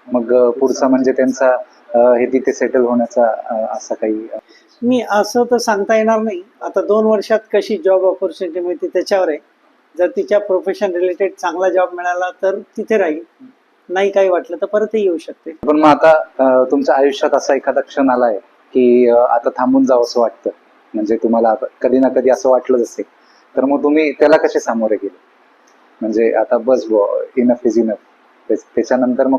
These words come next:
Speaker 1: तुम्ही, अ, पुढे काय स्वतःला सांगितलं किंवा आत्मपरीक्षण तुम्ही स्वतःचं करून पुढे कसं गेले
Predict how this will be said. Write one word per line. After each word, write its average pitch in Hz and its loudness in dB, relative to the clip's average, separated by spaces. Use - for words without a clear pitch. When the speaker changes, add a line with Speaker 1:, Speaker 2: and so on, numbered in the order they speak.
Speaker 1:
तुम्ही, 135 0
अ, 120 2
पुढे 127 -2
काय 123 0
स्वतःला 110 -2
सांगितलं 101 -8
किंवा 127 0
आत्मपरीक्षण 147 -2
तुम्ही 151 0
स्वतःचं 131 -2
करून 139 -2
पुढे 143 -2
कसं 127 -2
गेले 98 -4